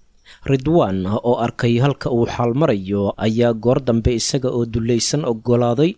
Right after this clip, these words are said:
inuu jizyo gaaraysa soddon kun oo diinaar ku wareejiyo Tankarat, uuna sii daayo dhammaan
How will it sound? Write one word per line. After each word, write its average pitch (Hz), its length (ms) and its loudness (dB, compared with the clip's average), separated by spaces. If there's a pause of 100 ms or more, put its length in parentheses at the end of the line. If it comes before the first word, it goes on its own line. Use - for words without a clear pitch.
(220)
inuu 139 400 2
jizyo 113 440 -2
gaaraysa 123 640 0
soddon 131 480 -2
kun 175 220 -2
oo 117 180 -2
diinaar 117 400 2
ku - 160 -8
wareejiyo 117 580 0 (140)
Tankarat, 156 480 -2 (240)
uuna 135 320 2
sii 135 240 -2
daayo 120 320 0
dhammaan 120 420 0